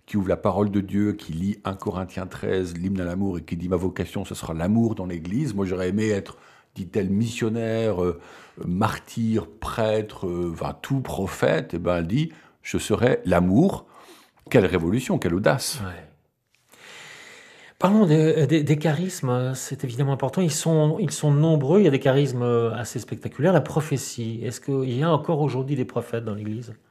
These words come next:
Speaker 1: Alors, charisme, c'est un mot qui, qui vient de grâce, hein, la grâce de Dieu, donc l'œuvre de Dieu en soi.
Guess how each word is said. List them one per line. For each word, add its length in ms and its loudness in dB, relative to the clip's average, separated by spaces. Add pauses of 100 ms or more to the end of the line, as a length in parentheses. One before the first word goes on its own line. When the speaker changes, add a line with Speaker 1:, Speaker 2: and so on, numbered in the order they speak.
(600)
Speaker 1:
Alors, 180 2
charisme, 300 8
c'est 60 6
un 40 6
mot 80 6
qui, 240 -2
qui 100 -10
vient 140 0
de 80 2
grâce, 520 2
hein, 80 0
la 120 2
grâce 300 -2
de 100 0
Dieu, 340 2
donc 240 -6
l'œuvre 240 2
de 80 0
Dieu 180 -2
en 120 -4
soi. 400 0